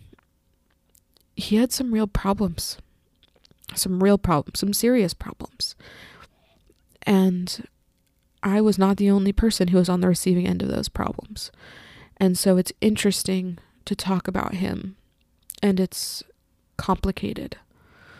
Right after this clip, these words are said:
to talk about him because on one hand, if I looked up to anyone in life, and I really don't, to be honest with you, I am not the kind of person that looks up to anyone. Um,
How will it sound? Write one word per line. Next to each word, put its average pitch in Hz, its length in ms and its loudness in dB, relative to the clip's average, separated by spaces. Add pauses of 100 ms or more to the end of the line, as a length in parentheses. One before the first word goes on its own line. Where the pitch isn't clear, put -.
(360)
to - 100 -4
talk 190 300 -2
about 202 240 -4
him 190 460 -4
because 190 580 -4 (100)
on 185 200 0
one 190 180 2
hand, 180 640 -4 (1700)
if 208 140 2
I 208 140 2
looked 220 280 2
up 190 140 -2
to - 180 -8
anyone 185 380 0
in 175 100 -2
life, 175 400 -2
and 190 100 -2
I 196 80 0
really 190 320 0
don't, 170 320 -4 (140)
to - 100 -4
be 175 120 2
honest 175 320 2
with 185 120 -2
you, 190 160 2
I 185 100 -2
am 180 120 0
not 180 160 -2
the 175 100 -4
kind 175 160 -2
of 175 60 -2
person 175 300 -4
that - 100 -4
looks - 220 -6
up 180 140 -4
to - 120 -6
anyone. 175 460 0 (920)
Um, 175 600 0